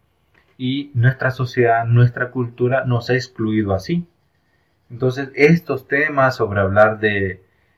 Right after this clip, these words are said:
eh, de la paz, de paciencia, de bondad, de gentileza, de amabilidad, son temas como que, no, no, no, no,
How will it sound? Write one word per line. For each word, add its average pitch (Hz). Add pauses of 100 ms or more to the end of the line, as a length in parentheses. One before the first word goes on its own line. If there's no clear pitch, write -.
(160)
eh, 90
de 90
la 87
paz, 95
de 98
paciencia, 107
de 90
bondad, 107
de 95
gentileza, 104
de 104
amabilidad, 90 (220)
son 127
temas 127
como 120
que, 127
no, 82 (600)
no, 135
no, 120
no, 92